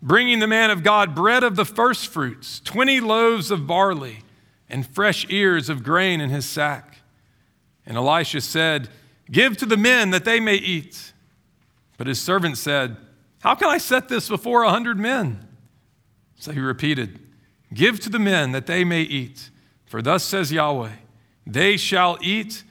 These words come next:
and have some left." So he set it before them, and they ate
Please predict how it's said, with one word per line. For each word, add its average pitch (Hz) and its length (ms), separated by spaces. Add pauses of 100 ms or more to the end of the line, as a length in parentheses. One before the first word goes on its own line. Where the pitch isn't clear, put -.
(300)
and 113 160
have 160 400
some 151 400
left." 117 520 (640)
So - 180
he 110 80
set 180 240
it 190 80
before 180 380
them, 110 240 (600)
and 117 120
they 123 220
ate 170 500